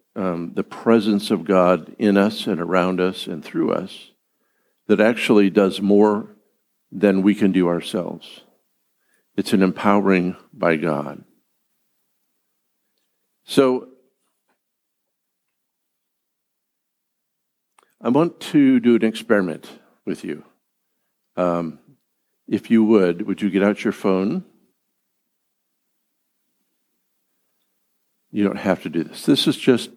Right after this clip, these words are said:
just to make a point. So if, get out your phone. And, um, I want you to do this. Turn it off. Should be a slide to that effect.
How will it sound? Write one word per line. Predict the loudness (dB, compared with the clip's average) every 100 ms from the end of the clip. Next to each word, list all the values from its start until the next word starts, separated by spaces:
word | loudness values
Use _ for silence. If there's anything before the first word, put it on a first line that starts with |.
| _
just | -2 -2 0
to |
make | 2 2
a | 0
point. | -2 -4 -4
So | -2 -4
if, | -2
get | 0
out | 0 0
your | -4
phone. | 0 0 0 -6 _ _ _ _ _ _ _ _ _ _ _ _ _ _ _ _ -6
And, | 0 4 4 2 2
um, | 2 2 -2 -8 -20 _ _ _ _ _ _ _ _ _ _ _ _ _ _ _ _ _ _ _ _ _ _ _ _ _ _ _ _ -4
I |
want | -2 0 0
you |
to | 0
do | 2 4
this. | 4 2 -4 -18 -14
Turn | -4 0
it | 0 0
off. | 0 0 0 -4 -14 -20 -20 _ _ _ _ _ _ _ _ _ _ _ _
Should | -6 -2
be | 0
a |
slide | 0 2 2 2
to |
that | 0 0
effect. | -2 -6 -8 -10